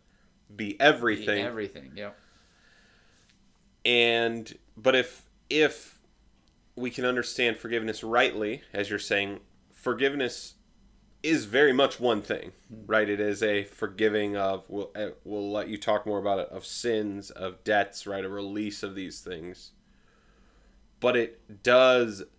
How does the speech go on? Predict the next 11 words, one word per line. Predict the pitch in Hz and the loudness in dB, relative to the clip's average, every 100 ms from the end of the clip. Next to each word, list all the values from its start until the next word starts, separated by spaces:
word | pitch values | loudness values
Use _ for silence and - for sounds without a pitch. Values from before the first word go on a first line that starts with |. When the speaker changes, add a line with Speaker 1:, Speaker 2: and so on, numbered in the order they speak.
| _ _ _ _ | _ _ _ _
Speaker 1:
have | - 120 120 113 110 95 98 _ _ | -8 2 4 4 2 -2 -12 _ _
far-reaching | - - 117 117 117 113 113 - 104 | -20 -6 4 6 6 4 -2 -4 -10
consequences | - 95 95 - 73 - 98 | -10 -10 -12 -12 -14 -12 -12
and | 101 | -10
a | 95 | -4
lot | 98 95 | -2 -4
of | 90 - | -6 -14
power. | - 69 57 - - - | -14 -14 -14 -16 -20 -20
Speaker 2:
That's | - | -14
Speaker 1:
You | 101 | -10
Speaker 2:
right. | 87 - | -10 -12